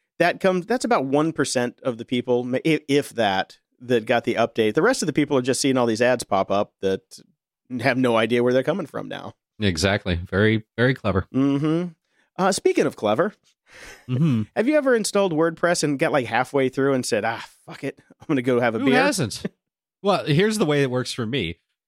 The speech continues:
Speaker 2: Client tells me that they desperately want a WordPress site. I spend months trying to convince them not to do WordPress. Then they decide, "No, we definitely want WordPress and we're gonna pay you." I start to install WordPress.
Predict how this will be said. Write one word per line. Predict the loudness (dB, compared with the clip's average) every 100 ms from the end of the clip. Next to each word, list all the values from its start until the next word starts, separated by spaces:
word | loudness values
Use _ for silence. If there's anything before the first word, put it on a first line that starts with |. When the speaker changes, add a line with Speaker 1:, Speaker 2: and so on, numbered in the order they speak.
| -2
Speaker 2:
Client | 2 2 0
tells | 0 0 2
me | 0
that | 0
they | 0
desperately | 2 0 -2 -4 -2
want | 0 0
a |
WordPress | 2 0 0 -4
site. | -2 -2 -2 -6 _ _
I | -2
spend | 0 0 0 0 -4
months | -2 -2 0
trying | -2 -2 0
to |
convince | 0 0 0
them | 0 2
not | 2 0
to |
do | -2 0
WordPress. | 0 -4 -6 -6 -6 -10 _ -4
Then | 0
they | 0
decide, | 0 2 2 0 -2
"No, | 0
we | 0 0
definitely | 0 0 0
want | 0 0
WordPress | -2 -2 -2 0 0 -2
and | -2 0
we're | 0
gonna | 0
pay | 0 0
you." | 2 0 -2 -8 -20 -8
I | -4
start | 0 0 0
to | -2
install | -2 -2 0
WordPress. | 2 0 0 0 2 -2